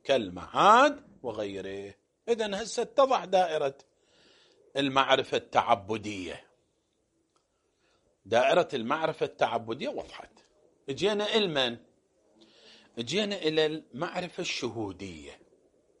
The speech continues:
يعبرون عنه بالكشف. المعرفة الشهودية كما يقال هي هكذا تعريفها،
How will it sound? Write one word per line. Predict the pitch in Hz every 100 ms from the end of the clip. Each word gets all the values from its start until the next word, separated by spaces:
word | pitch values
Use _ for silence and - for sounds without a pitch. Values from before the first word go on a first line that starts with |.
| _ _ _ _ _ _ _
يعبرون | 92 - - 92 101 117
عنه | 110 143 143 147
بالكشف. | 107 90 - 120 - - - _ _ _ _ _ _ _ _ _ _ _ _ _ _ _ _ _ _ _ _ - - _ _ - -
المعرفة | 214 269 277 - 240 233 214
الشهودية | - - 185 190 175 160 165 156 151 143 139 139
كما | 135 - 175 175 160
يقال | 147 135 135 131 123 117 113 107 104
هي | 98 175 180 165 160 151 151 - - _ - - _ _ _ _ _ _ _
هكذا | - 160 - 117 101
تعريفها، | 92 110 90 95 87 - 87 - -